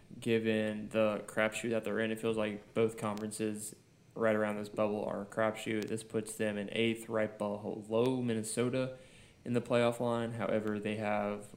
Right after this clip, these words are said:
one game less than the L A Galaxy and R S L. So if they were to win that game,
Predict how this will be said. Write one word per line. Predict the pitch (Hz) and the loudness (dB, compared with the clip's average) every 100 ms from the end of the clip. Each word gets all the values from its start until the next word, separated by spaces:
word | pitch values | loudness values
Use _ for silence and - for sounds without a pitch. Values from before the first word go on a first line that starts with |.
| 120 | -10
one | 110 110 110 107 | -4 -2 -2 -6
game | 104 104 104 101 | -6 -6 -6 -6
less | 101 113 - | -4 -4 -4
than | 117 | -6
the | 107 104 | -4 -4
L | 104 | -4
A | 104 | -6
Galaxy | 101 101 107 117 - 117 127 - - - - - | -4 -4 -2 -4 -4 -4 -4 -8 -20 -20 -20 -10
and | - 104 101 101 98 - - - | -6 -2 -2 -2 -6 -10 -16 -8
R | 104 101 | -2 -2
S | 101 - 101 | -2 -4 -2
L. | 110 113 120 | 2 2 0
So | - 98 101 | -2 -2 -2
if | 110 | -4
they | - 107 | -2 -2
were | 107 110 | -2 -6
to | - 110 | -4 0
win | 131 139 | 2 2
that | 123 - | 0 -2
game, | 117 113 113 | -2 0 0